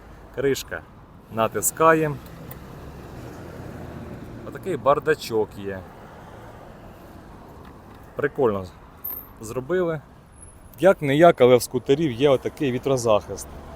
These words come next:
Як на мене, виглядає годно, кидається в очі, виконує свою функцію, вітер уже не буде вам продувати нижче пояса, тобто десь в районі грудей.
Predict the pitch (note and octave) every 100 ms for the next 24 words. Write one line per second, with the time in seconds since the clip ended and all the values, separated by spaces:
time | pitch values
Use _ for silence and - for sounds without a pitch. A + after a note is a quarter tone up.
0 | - - A#2 B2 C#3+ D3+ F3+ F#3 F3 D#3+
1 | - - - - - - - - - -
2 | - - G#2+ B2 C3 C3 C3+ A2 G2+ F#2
3 | - - - - - A#2 C#3 F#3+ D#3 F3
4 | E3+ - - - - - - - - -
5 | - - - C3+ B2+ A#2 G#2 - A#2+ D#3
6 | F#3 - B2+ A#2 D#3 D#3 B2+ A#2 C3 B2+
7 | F3 F#3 - D3 C3 D3 D#3 C#3+ B2+ C3
8 | B2+ C#3 D3+ B2 C#3 D3 - - - -
9 | B2+ A#2+ C3 D3+ D3+ - - - - -
10 | - - - B2 D3+ D3+ D#3 - D3+ C3
11 | G#2 - F#2+ - D3 - A2 G#2+ A2 -
12 | - A#2+ B2+ A#2 B2 A#2 G#2+ F#2 E2+